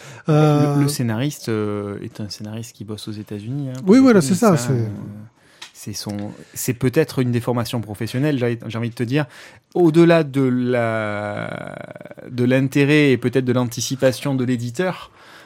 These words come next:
Speaker 2: euh, c'est peut-être simplement aussi une habitude de travail du scénariste qui l'a,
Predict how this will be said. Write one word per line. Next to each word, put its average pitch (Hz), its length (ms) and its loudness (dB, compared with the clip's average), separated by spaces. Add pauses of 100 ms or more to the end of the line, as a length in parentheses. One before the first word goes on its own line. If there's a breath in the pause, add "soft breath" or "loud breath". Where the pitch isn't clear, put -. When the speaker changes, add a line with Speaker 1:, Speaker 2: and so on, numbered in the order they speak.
(160 loud breath)
Speaker 2:
euh, 117 340 2
c'est 147 200 0
peut-être 127 340 0
simplement 127 440 -2
aussi - 260 -4
une 127 120 2
habitude 131 480 -2
de 127 100 -4
travail 139 480 2
du 131 120 -2
scénariste 127 640 -2 (340 loud breath)
qui - 200 -4
l'a, 120 380 2